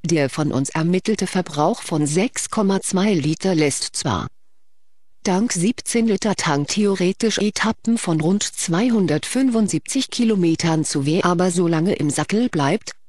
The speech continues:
muss ein ganz spezielles Sitzfleisch haben. Vierzehntausendneunhundertneunzig Euro bietet Triumph mit der Daytona sechshundertfünfundsiebzig ein kleines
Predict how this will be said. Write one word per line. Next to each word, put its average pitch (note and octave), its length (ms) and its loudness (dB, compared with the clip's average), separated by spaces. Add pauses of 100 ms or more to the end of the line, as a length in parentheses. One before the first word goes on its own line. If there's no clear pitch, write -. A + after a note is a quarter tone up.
(120)
muss D#3 200 -2
ein C#3 200 0
ganz D3 280 -2
spezielles D3+ 640 -2
Sitzfleisch C3+ 640 -2
haben. A#2 320 -2 (1200)
Vierzehntausendneunhundertneunzig G3+ 2250 0
Euro D3 340 0
bietet A#3+ 340 -2
Triumph F#3+ 520 0
mit F3+ 260 -2
der E3+ 140 0
Daytona F3+ 580 0
sechshundertfünfundsiebzig F#3+ 1500 -2
ein D3 200 0
kleines C#3 800 0